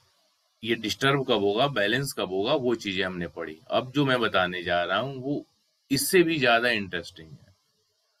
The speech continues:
इससे भी ज्यादा इंटरेस्टिंग ये है कि अब यदि आपको मान लो किसी घर में कोई क्लाइंट आपका आता है कि मुझे पैसे से संबंधित प्रॉब्लम, यानी पैसा नहीं आ रहा या क्लाइंट नहीं आ रहा या कस्टमर नहीं आ रहा, वो in the form यानी पैसा ही है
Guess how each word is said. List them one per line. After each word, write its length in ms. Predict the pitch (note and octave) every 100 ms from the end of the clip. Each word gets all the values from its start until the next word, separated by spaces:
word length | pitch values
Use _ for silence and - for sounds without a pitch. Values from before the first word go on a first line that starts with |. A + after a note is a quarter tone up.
| _ _ _
इससे 340 | - A#2 - E3+
भी 120 | D#3
ज्यादा 280 | B2+ B2 C#3+
इंटरेस्टिंग 580 | C3+ B2+ A2+ - C#3+ G#2
ये 240 | E2+ D#2
है 100 | F#2 B2+ C#3+ _ _ _ _ _ _ _ _ _ _
कि 140 | A#2 - _ _ -
अब 200 | F3 F3
यदि 320 | D#3+ D3 E3+
आपको 440 | C#3+ C3+ - - D#3
मान 240 | A2+ G#2+
लो 460 | G#2 F#2+ A#2 F#3 G3 _ - _ _ _
किसी 280 | C3+ - E3
घर 300 | A2+ G#2 G#2+
में 300 | G#2+ A2 D#3 F#3 _ _ _ _ _ _ _ A2+
कोई 140 | A#2
क्लाइंट 420 | A#2 G#2 G2+ B2+
आपका 300 | G#2 F2+ -
आता 280 | F2+ F2 F2
है 140 | F2 G#2 - _ _ _ _ -
कि 40 |
मुझे 400 | A#2 A#2+ B2 D3 D#3 _ _ _ _ _ _ _ -
पैसे 300 | B2+ - D#3+
से 160 | D#3
संबंधित 500 | D#3 D3+ B2+ B2+ D#3 D3+
प्रॉब्लम, 320 | B2 B2 D3
यानी 140 | D3+
पैसा 360 | D3 A#2+ A2 D#3+
नहीं 380 | C#3+ G#2+ A2+ A#2
आ 140 | F2
रहा 220 | F2 A#2+ E3+
या 160 | C3 G#2
क्लाइंट 440 | G#2+ G2+ A#2+ A#2
नहीं 160 | A2 G#2
आ 100 | G#2
रहा 140 | A2
या 80 | G#2+
कस्टमर 440 | - B2+ A#2 B2+
नहीं 200 | C3 A#2
आ 100 | G#2
रहा, 140 | A2 C#3
वो 160 | C3+
in 80 | C3+
the 120 | C3+ B2+
form 300 | D3 D3+ C#3+
यानी 180 | D#3 E3+
पैसा 360 | A#2+ G#2+ A2+
ही 200 | G#2 A2
है 120 | E2+